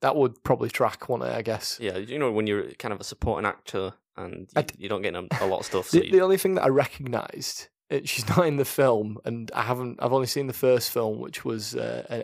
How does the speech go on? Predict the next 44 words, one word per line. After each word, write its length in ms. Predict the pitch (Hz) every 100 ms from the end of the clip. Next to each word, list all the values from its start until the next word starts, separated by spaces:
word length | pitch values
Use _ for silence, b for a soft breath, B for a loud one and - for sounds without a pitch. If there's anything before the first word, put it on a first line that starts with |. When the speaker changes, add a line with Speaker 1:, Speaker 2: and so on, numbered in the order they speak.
| -
Speaker 1:
a, 80 | 120
a, 60 | 113 -
another 420 | 131 135 123 113 -
film 380 | - - 135 123
fella 240 | 127 120
fact 340 | - 120 - -
for 220 | - 120
another 180 | 117 107
day 300 | 123 120 120
as 160 | 117 -
to 120 | 120
why 240 | 113 123
I 40 | 117
watched 280 | - -
this 160 | - -
film. 260 | 78 98 - B B B B
But 260 | 135 127 - B B B
she's 260 | - 139 -
in, 400 | 175 170 139 131 - _ _ -
she 100 | -
plays 320 | - 156 143
Bella, 600 | 113 123 151 117 117 123 _ _ _ _ -
but 100 | 139
the 60 | 120
video 420 | 131 139 135 123
game 340 | 117 120 117 113
version 440 | 123 131 123 117
of 160 | 110 107
Bella, 400 | 117 123 127 113
so 180 | -
obviously 520 | 120 117 - 123 113 113
they 140 | 120
couldn't 520 | - 131 117 117 -
get 320 | 123 123 - _
Speaker 2:
It's 120 | 120 -
just 160 | 110
gonna 160 | - 101
be 100 | 98
a 60 | 90
Twilight 540 | - 107 92 82 -
fact. 180 | - -
Speaker 1:
Yeah, 360 | 156 147 139 123
yeah. 300 | 151 143 131
Speaker 2:
Christ. 340 | - - -